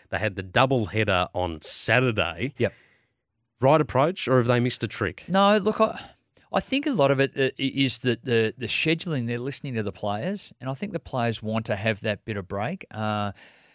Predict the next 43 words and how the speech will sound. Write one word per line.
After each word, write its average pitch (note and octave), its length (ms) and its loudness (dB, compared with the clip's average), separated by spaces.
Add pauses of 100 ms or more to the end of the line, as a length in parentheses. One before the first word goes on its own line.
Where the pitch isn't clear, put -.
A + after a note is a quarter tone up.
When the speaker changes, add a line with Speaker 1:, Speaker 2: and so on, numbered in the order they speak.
(120)
Speaker 2:
the, C#3 240 -6
the - 80 -14
cricketers G#3+ 460 -4
nowadays, A2+ 380 0
it's A2 160 -10
not C3+ 120 -2
a A#2 40 -6
cricket - 360 -8
season. E3 500 -4 (100)
It's B2 240 -8
not C3+ 160 -4
like A#2+ 320 0
local A2+ 320 0
cricket. A#2 360 -2
It's - 120 -6
not E3 120 0
October B2+ 760 2
and A2+ 180 -4
you G#2+ 80 2
wrap A#2 240 0
it A2+ 80 0
up A2+ 160 0
in G2+ 120 -4
March G#2 420 -2
and G#2 100 -4
that's A2 200 -2
how G#2 160 0
it G#2+ 100 -2
is. G2 300 -2
Uh, B2+ 260 -2
cr-, - 140 -10 (120)
cricket's F3 340 -4
on A2 340 -2 (520)
a A#2+ 60 4
lot A2+ 200 4
of G#2 60 -2
the F#2+ 80 -4
year, G#2+ 220 -4 (240)
and A#2+ 160 0
there's A2+ 180 -4
not, B2+ 200 0
not B2+ 240 4
a A2 140 2